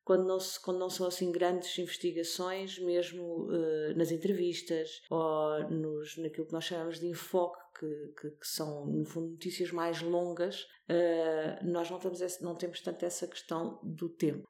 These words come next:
Quer dizer, pomos no lugar do leitor, para não ser também uma coisa muito pesada, mas não temos esta questão. Isso começa a ser raro hoje em dia, não é? Porque, eh, há sempre aquela, aquele princípio de que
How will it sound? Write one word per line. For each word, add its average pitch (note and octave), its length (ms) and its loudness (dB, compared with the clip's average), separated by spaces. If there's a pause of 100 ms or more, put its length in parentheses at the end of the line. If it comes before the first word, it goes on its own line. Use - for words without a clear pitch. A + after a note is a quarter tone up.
Quer - 60 -20
dizer, - 240 -8
pomos E3+ 280 0
no F#3 220 2
lugar F3+ 300 6
do F3+ 140 2
leitor, F3+ 540 6 (460)
para D#3 120 2
não D#3+ 120 0
ser F3 160 0
também F3 240 2
uma F3 160 2
coisa F3+ 340 0 (420)
muito F3 540 -2
pesada, E3+ 640 4 (240)
mas F#3+ 440 6
não G3+ 120 6
temos G3 220 4
esta G3 240 0
questão. - 260 0
Isso - 200 -2
começa A3+ 240 0
a - 20 -2
ser A#3 220 -4
raro G3 320 2
hoje F3+ 180 2
em G3 80 0
dia, D#3 320 0
não D3 160 -2
é? E3 240 -4 (160)
Porque, E3+ 1040 4
eh, E3 500 2
há D#3+ 140 0
sempre E3 400 -6
aquela, E3+ 480 0
aquele E3+ 240 -2
princípio F3 640 -4
de - 80 -16
que - 160 -4